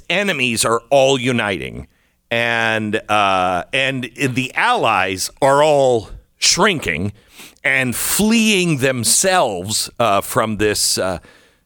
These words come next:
just horrible house fire that's going on in this unnamed superpower. And so you get everybody in this unnamed superpower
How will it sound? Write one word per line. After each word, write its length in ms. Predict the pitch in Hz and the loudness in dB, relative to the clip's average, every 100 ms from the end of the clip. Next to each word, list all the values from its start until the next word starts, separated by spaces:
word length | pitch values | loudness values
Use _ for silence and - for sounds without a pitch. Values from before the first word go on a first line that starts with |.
| _ | _
just 340 | - 175 - - | 0 2 2 0
horrible 420 | 170 151 98 90 | 4 4 2 -2
house 480 | - 147 160 - - | 0 2 2 2 -2
fire 420 | 104 76 60 71 | -2 -2 -4 -8
that's 240 | 71 - | -6 -4
going 300 | 113 104 104 | 0 0 0
on 240 | 107 101 101 | 0 0 -2
in 180 | 139 147 | -4 -2
this 240 | 123 120 - | 0 0 0
unnamed 400 | 131 120 113 104 | 0 2 2 0
superpower. 640 | 92 143 113 110 - 60 - - - - - - _ _ _ - | 0 0 0 -2 -4 -6 -8 -14 -20 -12 -12 -14 _ _ _ -4
And 340 | 156 156 156 | 0 0 0
so 560 | - 175 160 156 151 123 - _ | 0 2 4 4 2 -2 -10 _
you 160 | 147 160 | -2 -2
get 260 | - 214 233 | 2 2 4
everybody 800 | 240 220 147 135 117 107 110 - | 2 2 2 2 2 0 -4 -4
in 240 | 139 147 | -2 0
this 200 | 131 117 | 0 0
unnamed 340 | 143 143 123 113 | 0 0 -2 0
superpower 720 | 196 160 131 - 82 78 | 0 0 -2 0 -2 -2